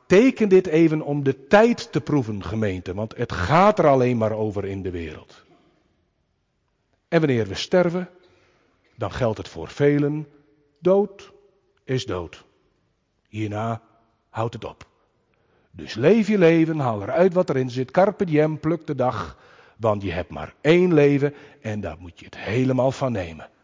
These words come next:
De Epicureën, ze zijn nog springlevend. En dan de Stoïcijnen, kort daarover, gemeenten, die geloofden niet in goden die op afstand stonden. Nee, de Stoïcijnen, in navolger van Zeno, een man uit de derde eeuw voor Christus,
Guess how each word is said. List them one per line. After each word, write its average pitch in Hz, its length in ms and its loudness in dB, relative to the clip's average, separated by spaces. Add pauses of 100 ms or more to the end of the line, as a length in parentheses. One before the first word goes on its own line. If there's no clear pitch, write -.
(460)
De 90 200 -16
Epicureën, 110 840 -6 (300)
ze - 180 -10
zijn 87 240 -8
nog 76 140 -16
springlevend. 107 880 -6 (1600)
En 143 120 -6
dan 190 160 2
de 214 80 0
Stoïcijnen, 170 920 0
kort 220 260 0
daarover, 123 440 0
gemeenten, 131 540 -2
die 170 180 -2
geloofden 165 800 -2 (240)
niet 160 280 -2
in 139 220 -2
goden 170 440 2
die 151 160 0
op 147 100 0
afstand 123 560 -4
stonden. 165 480 -4
Nee, 147 240 2
de 143 100 -2
Stoïcijnen, 156 800 2
in 127 180 -2
navolger 131 720 -2
van 104 300 -4
Zeno, 135 600 0
een 113 140 -4
man 123 240 -4
uit 110 180 -4
de 101 100 -8
derde 135 360 -2
eeuw 104 120 -2
voor 95 200 -10
Christus, 110 500 -8